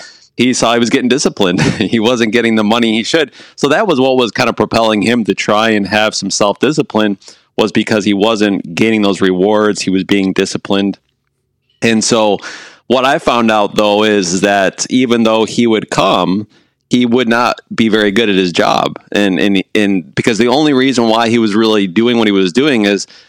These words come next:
is because he wanted to gain the rewards of money. And, uh, I think we can kinda go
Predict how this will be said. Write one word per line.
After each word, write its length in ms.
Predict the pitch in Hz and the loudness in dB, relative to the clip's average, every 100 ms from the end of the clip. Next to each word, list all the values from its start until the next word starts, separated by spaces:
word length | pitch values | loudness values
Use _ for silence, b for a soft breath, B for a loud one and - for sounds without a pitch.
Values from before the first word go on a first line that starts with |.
| B - | B -4
is 140 | 107 | -2
because 500 | 120 - 117 110 98 | -2 0 0 0 -2
he 240 | - 117 | -2 -2
wanted 520 | 110 110 117 120 107 - | 0 2 2 2 0 0
to 260 | 110 101 | 0 0
gain 240 | 98 113 107 | 0 0 2
the 80 | |
rewards 540 | 101 98 101 101 98 95 | 2 2 2 0 0 0
of 460 | 92 95 87 - | 0 0 -2 -8
money. 500 | - 101 107 95 - _ b b b - | -4 0 0 -2 -6 _ b b b -4
And, 480 | 98 101 - 98 92 | 0 0 0 0 0
uh, 140 | 90 | 0
I 140 | - 101 | 0 -2
think 180 | 190 220 | -2 -2
we 120 | - | -2
can 100 | 107 | -2
kinda 260 | 120 110 | -2 -2
go 460 | 98 110 107 101 | 0 0 2 0